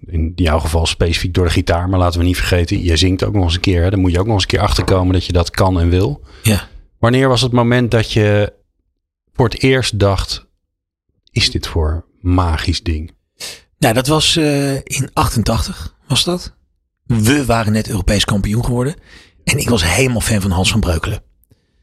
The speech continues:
Speaker 2: Dat was echt mijn, mijn held. Die
Speaker 1: Die
Speaker 2: had
Speaker 1: overigens ook in de Sterkmakers podcast te beluisteren is.
Speaker 2: Kijk, dan ga ik die
Speaker 1: Aflevering
Speaker 2: aflevering
Speaker 1: twee of zo, volgens mij.
Speaker 2: Ja,
Speaker 1: Ja.
Speaker 2: dan, dan ga ik die terugzoeken, want dat, dat wil ik weten.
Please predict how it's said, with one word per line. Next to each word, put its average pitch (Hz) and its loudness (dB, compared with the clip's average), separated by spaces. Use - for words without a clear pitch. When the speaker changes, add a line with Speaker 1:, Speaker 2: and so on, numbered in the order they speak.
Speaker 2:
Dat 117 2
was 113 2
echt 113 0
mijn, 104 0
mijn 98 2
held. - -2
Die 101 0
Speaker 1:
Die 101 4
Speaker 2:
had 101 2
Speaker 1:
overigens 110 2
ook 98 0
in 90 2
de 82 2
Sterkmakers 98 0
podcast - -2
te - -2
beluisteren 110 -2
is. - -20
Speaker 2:
Kijk, 131 0
dan 113 0
ga 120 2
ik 110 -4
die 160 2
Speaker 1:
Aflevering - 2
Speaker 2:
aflevering - 0
Speaker 1:
twee 117 2
of 95 -2
zo, 80 0
volgens 78 0
mij. 78 -2
Speaker 2:
Ja, 135 2
Speaker 1:
Ja. - -4
Speaker 2:
dan, 120 0
dan 120 2
ga 127 -2
ik 131 -4
die 147 -2
terugzoeken, 139 -2
want 131 0
dat, 117 -4
dat 120 2
wil 131 0
ik 113 -4
weten. 104 -2